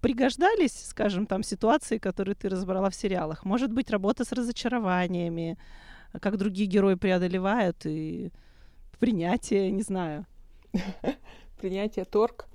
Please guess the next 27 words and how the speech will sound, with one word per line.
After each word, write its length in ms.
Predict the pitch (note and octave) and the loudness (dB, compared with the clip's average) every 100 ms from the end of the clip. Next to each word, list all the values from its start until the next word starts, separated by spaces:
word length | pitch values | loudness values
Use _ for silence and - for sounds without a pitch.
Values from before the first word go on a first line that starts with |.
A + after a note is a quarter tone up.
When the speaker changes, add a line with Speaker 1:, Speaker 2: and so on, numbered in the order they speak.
| - - - - | -20 -20 -20 -6
Speaker 2:
Ам, 920 | F3 F3+ F3+ F#3 F3+ F3+ F3+ F3 E3+ - - - - - - - - | -4 -2 -2 -4 -4 -4 -6 -8 -12 -16 -20 -20 -20 -20 -20 -18 -6
знаешь, 240 | G#3 F#3+ F#3 | 0 0 0
ты 100 | E3 | -6
меня 100 | E3+ | -6
так 120 | E3+ | -8
спросила, 480 | - F#3 - A3 B3 | -6 -6 -2 0 2
и 60 | |
я 100 | D3 | 0
прям 300 | D3+ C#3+ D3 | -4 -8 -8
даже 200 | D3+ D#3+ | -8 -8
немножко 280 | D#3+ E3+ - | -8 -8 -6
растерялась, 600 | D#3 - - E3+ A3+ D4 | -6 -6 -4 -2 0 -2
потому 400 | - D#3 D#3+ E3+ | -6 -10 -6 -6
что, 180 | G#3 - | -6 -8
наверное, 460 | E3+ D#3+ F#3+ A3 F#3 | -6 -2 2 2 0
я 220 | E3+ F#3 | -2 -2
вообще, 440 | F3 G3+ - E3 D#3 - - - - | -2 -8 -4 -4 -4 -12 -20 -20 -16
м, 720 | - E3 E3 D#3+ D3+ D#3 - - - | -12 -10 -10 -10 -12 -12 -14 -16 -10
не... 600 | - F3+ F#3+ F#3 E3+ E3+ E3 - - - - - - - - - - - | -2 0 0 0 -2 -6 -10 -18 -20 -20 -20 -20 -20 -20 -20 -20 -20 -4
Наверное, 340 | F#3+ G3+ G#3 G3+ | 2 6 6 6
эту 120 | A3 | 4
историю 360 | - B3 A3+ | 6 8 10
не 160 | G#3 G#3 | 10 8
разделяю. 800 | G3 F3 F#3+ G#3+ D4 F#4 F3+ D3 - - - - - - - - - - - | 8 4 6 6 8 8 6 2 -10 -20 -20 -20 -20 -20 -20 -20 -20 -14 -6
То 60 | |
есть, 60 | F3+ | -2
э, 160 | F#3 | -2